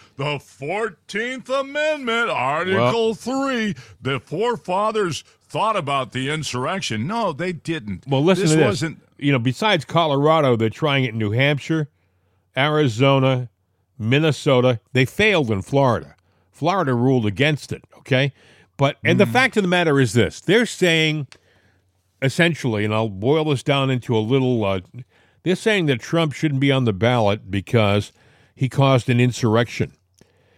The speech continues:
Speaker 1: Mm-hmm.
Speaker 2: Now, you have to understand something.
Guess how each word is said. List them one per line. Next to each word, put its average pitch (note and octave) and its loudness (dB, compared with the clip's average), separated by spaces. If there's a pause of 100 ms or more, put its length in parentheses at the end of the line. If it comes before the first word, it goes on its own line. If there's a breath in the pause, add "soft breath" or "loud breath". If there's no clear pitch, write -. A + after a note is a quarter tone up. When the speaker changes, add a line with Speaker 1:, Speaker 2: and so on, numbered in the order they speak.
(140 soft breath)
Speaker 1:
Mm-hmm. B2+ -8 (180)
Speaker 2:
Now, A2 2
you A#2 0
have F#3+ -2
to D3+ 0
understand B2 0
something. D2+ -6